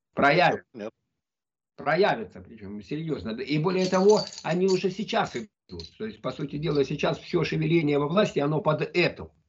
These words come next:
Speaker 2: А вот такие, как уже Фукусима, как вы сказали, поскольку это не совсем, да, цивилизационно образующие, Япония и прочее,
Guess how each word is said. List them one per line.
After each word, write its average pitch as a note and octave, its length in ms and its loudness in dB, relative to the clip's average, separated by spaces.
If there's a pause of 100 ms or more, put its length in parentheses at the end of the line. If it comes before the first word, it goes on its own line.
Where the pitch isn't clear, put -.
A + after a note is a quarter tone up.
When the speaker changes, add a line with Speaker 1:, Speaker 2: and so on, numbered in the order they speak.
(3000)
Speaker 2:
А A#2 140 2
вот C3+ 180 2
такие, D3 360 2
как B2+ 220 -2
уже A2+ 220 -4
Фукусима, B2+ 540 -6
как A2+ 160 -8
вы A2+ 100 -4
сказали, G#2+ 440 0
поскольку G2+ 480 -8
это F#2+ 140 -10
не G2 100 -6
совсем, G2+ 400 -6
да, A2+ 140 2
цивилизационно G2 800 0
образующие, G#2 760 0
Япония A#2 440 2
и F#2+ 40 2
прочее, A2 460 2